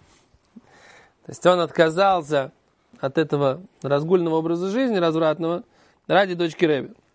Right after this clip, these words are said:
Чтобы такого не говорили, он на ней вообще не женился. Бен Иуда объясняет, в чем разница между предложением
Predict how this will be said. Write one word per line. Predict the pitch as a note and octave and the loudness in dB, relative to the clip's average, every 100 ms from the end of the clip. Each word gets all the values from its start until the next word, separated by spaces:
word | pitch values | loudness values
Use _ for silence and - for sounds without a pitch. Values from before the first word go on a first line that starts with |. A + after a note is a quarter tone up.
| _ | _
Чтобы | D#3+ D#3+ | -2 0
такого | D#3+ F#3+ | 2 0
не | G3 | 0
говорили, | G3+ B3 C4+ | 0 0 0
он | G3+ | 0
на | G3 | 0
ней | F#3+ | -2
вообще | F#3 E3 F#3+ | -2 -2 -2
не | E3+ | 0
женился. | D3+ D3 C#3 - _ _ _ _ _ _ _ _ _ _ _ _ _ _ _ | -2 -4 -6 -14 _ _ _ _ _ _ _ _ _ _ _ _ _ _ _
Бен | D3 F#3 | 0 2
Иуда | F3+ E3 D#3+ F#3+ | 2 0 2 2
объясняет, | D#3+ D3 F#3+ D#3 | 0 -2 -2 -2
в | |
чем | - F#3 | 0 2
разница | F#3 D3+ C#3+ | 2 0 -6
между | C#3 C3+ | -4 -2
предложением | C#3 C#3 C3+ E3 D#3 C#3 | -2 0 0 0 -2 -4